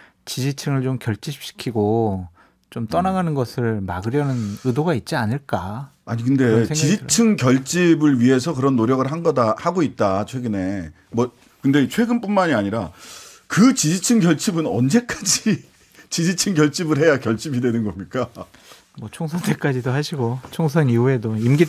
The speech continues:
Speaker 1: 내내 하셔야 되지 않을까요?
Speaker 2: 임기 내내 지지층 결집을 하셔야 된다. 이게 보수의 적장자, 보수의 원류를 쭉 걸어온 사람이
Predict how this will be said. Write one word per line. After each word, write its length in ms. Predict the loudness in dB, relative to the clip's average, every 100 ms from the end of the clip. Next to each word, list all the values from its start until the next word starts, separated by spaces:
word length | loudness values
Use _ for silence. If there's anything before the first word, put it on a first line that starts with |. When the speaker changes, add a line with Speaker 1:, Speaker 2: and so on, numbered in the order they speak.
| 2
Speaker 1:
내내 260 | 2 4 2
하셔야 260 | 2 0 0
되지 160 | 0
않을까요? 480 | 0 -2 -6 -8 -8 0
Speaker 2:
임기 260 | 4 6
내내 320 | 6 6 6 4
지지층 380 | 0 -2 0
결집을 340 | 2 0 -2 -2
하셔야 260 | 0 0
된다. 340 | 0 -2 -4 -2
이게 400 | 0 4 4 4
보수의 380 | 4 2 4 2
적장자, 640 | -2 -2 0 2 0 0
보수의 480 | 0 0 4 4 4 -2 -20 0
원류를 540 | 4 6 6 4 0
쭉 180 | -2 -4
걸어온 320 | 0 2 2
사람이 280 | 0 0